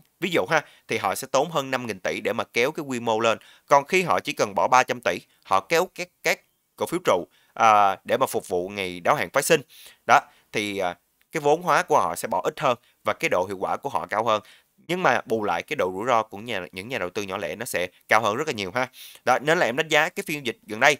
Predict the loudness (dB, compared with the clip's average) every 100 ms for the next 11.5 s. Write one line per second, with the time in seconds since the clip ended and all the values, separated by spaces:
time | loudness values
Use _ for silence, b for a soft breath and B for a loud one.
0 | b b -4 -2 0 0 0 -4 -2 -4
1 | -4 -4 -6 -6 0 0 -2 b b -2
2 | -2 -2 -2 -4 -4 -2 2 2 2 0
3 | -2 -2 b b 0 0 -2 2 4 2
4 | 2 0 2 0 2 2 0 0 2 0
5 | -4 0 2 2 0 -6 -6 0 2 2
6 | 0 -6 -8 -8 -12 -8 -6 -4 -4 -4
7 | b b -4 -2 -4 -2 -2 -2 -4 -4
8 | 0 0 0 -6 -6 b b -2 0 0
9 | -2 -2 -4 -4 -4 -6 -4 -4 -6 -4
10 | -4 -2 -6 -6 -6 -4 -6 0 0 0
11 | b b 4 6 6